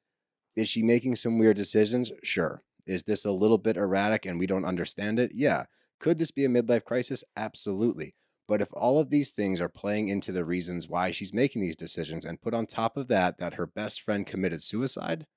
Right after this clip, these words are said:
then I think it's very clear that this did not start with Morgan Wade, in my opinion, because she was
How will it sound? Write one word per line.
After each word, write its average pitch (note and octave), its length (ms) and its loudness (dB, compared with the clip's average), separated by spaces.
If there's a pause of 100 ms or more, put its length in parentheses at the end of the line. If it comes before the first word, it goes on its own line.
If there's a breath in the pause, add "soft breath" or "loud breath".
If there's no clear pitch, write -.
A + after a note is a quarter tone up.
(480)
then G#2+ 100 0
I A2 100 4
think B2 220 -4
it's G#2+ 140 -4
very A#2+ 320 2
clear B2 360 4
that F2+ 280 -4
this B2 180 -2
did D3 180 -2
not B2 260 0
start G#2 340 2
with F#2+ 160 -6
Morgan F2+ 340 0
Wade, F#2 340 0 (240)
in F2+ 140 -2
my F2+ 160 2
opinion, G2+ 540 -2 (280)
because G2 380 0
she A2 260 2
was G2+ 320 4